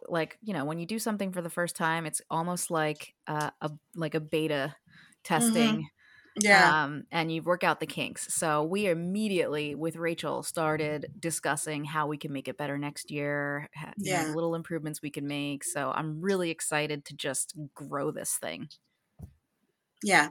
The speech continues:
Speaker 2: that was absolutely amazing. Um, and then <laughs> it was so bizarre to walk into the circle and everyone just cheered. I was like,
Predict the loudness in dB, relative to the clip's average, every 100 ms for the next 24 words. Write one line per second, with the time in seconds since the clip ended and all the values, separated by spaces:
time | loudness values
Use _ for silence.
0 | 6 6 6 10 10 12 8 8 2 2
1 | 2 0 0 -2 -6 -14 -20 -16 2 8
2 | 10 10 4 -4 _ _ 0 10 12 12
3 | 12 -2 -4 -6 -4 -6 2 6 6 10
4 | 12 12 12 8 10 12 12 10 6 8
5 | 10 8 4 2 6 8 10 8 8 6
6 | 8 8 10 10 8 8 10 10 10 12
7 | 12 12 12 12 12 12 12 12 12